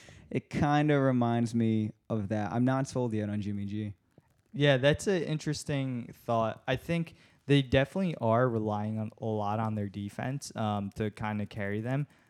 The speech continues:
Speaker 2: Um, but what, and, and they're really focused on running the ball as well. They've got, um, Tevin Coleman, Matt Breida, who's looked fairly good, and they were out for a bit. Um, and even their, their backups from Raheem,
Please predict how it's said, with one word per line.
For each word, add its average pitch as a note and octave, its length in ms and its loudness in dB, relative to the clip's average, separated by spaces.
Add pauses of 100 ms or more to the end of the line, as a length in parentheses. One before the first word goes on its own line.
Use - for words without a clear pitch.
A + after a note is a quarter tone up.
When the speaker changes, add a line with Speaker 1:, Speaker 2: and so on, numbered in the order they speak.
(120)
Speaker 2:
Um, A2+ 360 2
but B2+ 320 2 (180)
what, B2+ 460 4 (120)
and, D3 260 2
and C#3 160 -2
they're B2+ 140 2
really C3 420 0
focused A#2 560 -2
on A2 240 -4
running G#2+ 340 -2
the G2+ 80 -2
ball G2 340 0
as G2 180 -6
well. G2 240 -2
They've F#2+ 280 -6
got, G2 360 -4 (340)
um, G2 380 -2
Tevin G2+ 300 -2
Coleman, G2+ 500 -6
Matt F#2+ 260 -8
Breida, G#2+ 380 -4
who's G#2 320 -4
looked G#2+ 340 -6 (380)
fairly B2+ 360 0
good, G#2 400 -2
and A2 180 -4
they A2 40 0
were C3+ 220 0
out G#2 220 -2
for G2+ 220 -4
a G2 40 -6
bit. G2+ 340 -2 (320)
Um, G#2 520 0
and A#2+ 160 -6
even B2+ 260 -2
their, A#2 220 0 (100)
their A#2 200 -2
backups G#2+ 520 -6
from G#2 120 -10
Raheem, G#2 400 -4